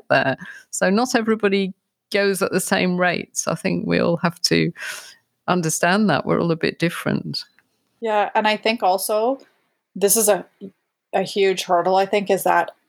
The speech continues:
Speaker 2: we all, we, the world needs to acknowledge that it takes a long time to with, to pull yourself out of the clutches of alcohol. Like, it,
Speaker 1: Yeah.
Speaker 2: it's,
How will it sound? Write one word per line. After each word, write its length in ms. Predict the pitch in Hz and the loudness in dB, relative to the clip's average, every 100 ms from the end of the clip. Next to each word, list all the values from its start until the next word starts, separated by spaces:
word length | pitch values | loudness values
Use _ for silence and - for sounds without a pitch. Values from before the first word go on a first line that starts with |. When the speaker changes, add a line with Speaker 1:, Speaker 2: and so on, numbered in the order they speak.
| _ - | _ 0
Speaker 2:
we 220 | 220 208 | 2 2
all, 380 | 208 208 226 220 - - _ | 2 4 4 2 -2 -12 _
we, 220 | 214 208 | -2 0
the 100 | 196 | 2
world 640 | 196 185 208 185 165 165 - _ - _ | 2 4 2 2 0 -4 -12 _ -20 _
needs 300 | 196 202 202 - | -4 -4 -2 0
to 140 | 208 | 0
acknowledge 880 | 190 175 185 196 180 123 - - - _ _ _ _ _ - | 0 0 2 2 2 -2 -6 -8 -10 _ _ _ _ _ -2
that 460 | 190 185 190 - _ _ _ _ - | 2 2 2 -2 _ _ _ _ 0
it 240 | - - | 0 -2
takes 440 | - 226 226 - - | 0 0 0 -2 0
a 40 | 190 | 2
long 380 | 185 190 202 | 4 2 0
time 580 | 190 190 202 180 139 160 _ _ _ _ | -2 0 2 0 -2 -12 _ _ _ _
to 180 | - 214 | 0 2
with, 260 | 190 196 - _ - | 2 0 -2 _ -4
to 400 | 214 185 175 - _ - | 0 0 -2 -6 _ -4
pull 200 | 226 226 | 0 2
yourself 500 | 226 208 202 185 180 | 2 2 2 2 2
out 240 | 185 196 185 | 2 2 2
of 180 | 170 180 | -2 -2
the 80 | 175 | -2
clutches 480 | - 190 - 165 | 0 0 0 -4
of 100 | 170 | -2
alcohol. 400 | 175 180 160 - | 0 -2 -2 0
Like, 180 | - 180 | 0 0
it, 140 | 202 - | -2 -2
Speaker 1:
Yeah. 120 | 165 | 0
Speaker 2:
it's, 300 | 214 - - | 0 0 -4